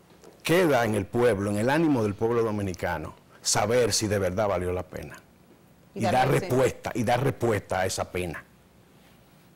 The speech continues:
Speaker 2: Sí, vamos a hablar de, de, de eso, de cómo se ha construido después, incluso de las añoranzas. Usted mencionaba algo, "Mi padre lo mató",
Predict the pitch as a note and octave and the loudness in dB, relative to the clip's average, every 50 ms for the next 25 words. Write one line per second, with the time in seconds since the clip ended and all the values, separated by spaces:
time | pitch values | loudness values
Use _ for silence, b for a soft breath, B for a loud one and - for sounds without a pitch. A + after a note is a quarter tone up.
0 | _ B B B B B B B B B B B B B - - - - G#3 F#3 | _ B B B B B B B B B B B B B -18 -10 -4 -2 -2 -2
1 | F#3 F#3 - - F#3+ F3+ G3 F#3+ G3 G#3+ A3 A3 G#3 G#3 G3+ G3+ G#3 G3+ G3+ G3+ | -2 -8 -12 -12 -4 -2 -2 0 0 0 -2 0 0 0 0 -2 -2 -2 -4 -2
2 | F#3+ F3+ F3 E3+ - - F3+ F3+ F3+ E3+ E3 D#3+ D3+ D#3 F3+ F3+ F#3 F#3 G3 G3 | -2 -2 -2 -4 -6 -8 -8 -6 -6 -6 -6 -6 -8 -10 -10 -10 -8 -6 -4 -4
3 | G3 G3 F#3+ - - F#3+ F3 E3+ F3 E3+ - G3+ G3 G#3 G#3 - B3+ A3+ - A#3 | -4 -4 -6 -8 -8 -6 -6 -6 -6 -6 -6 -4 -4 -4 -4 -4 -4 -4 -4 -6
4 | G#3+ G3 - - G#3+ G3+ G3+ G#3+ G#3+ F#3+ F3+ E3 E3 E3 E3 - - - G3 F#3 | -10 -10 -8 -8 -6 -4 -2 -2 -4 -4 -4 -6 -6 -6 -10 -10 -12 -8 -4 -4
5 | F#3+ F#3 E3+ E3+ - - - - - - G3+ G3+ F#3+ - A3 A#3+ A#3 - C#4 C4 | -4 -4 -6 -10 -16 -20 -20 -20 -18 -10 -8 -8 -6 -4 -4 -4 -2 0 0 0
6 | B3 A#3+ A3+ A3+ G#3+ G#3 G3 G3 G#3 A3 G#3+ - G3 F3 F3 E3+ - G3 F3+ F#3 | 0 0 -2 -2 -4 -4 -6 -6 -6 -8 -8 -8 -8 -10 -10 -10 -10 -10 -8 -6
7 | F#3+ G3+ G3 - G3+ F#3+ F#3 F#3 F#3+ G3 G3 F#3+ F3 F3 E3 E3+ E3 - F3 E3+ | -6 -8 -6 -6 -6 -4 -2 -2 -2 -2 -2 -4 -6 -8 -10 -10 -6 -4 -2 0
8 | E3 F3 F#3 F#3 F#3 F3+ F#3 F#3 G3+ - - F3 F3 E3+ | 0 0 -2 -4 -6 -6 -10 -12 -14 -6 -4 -4 -4 -4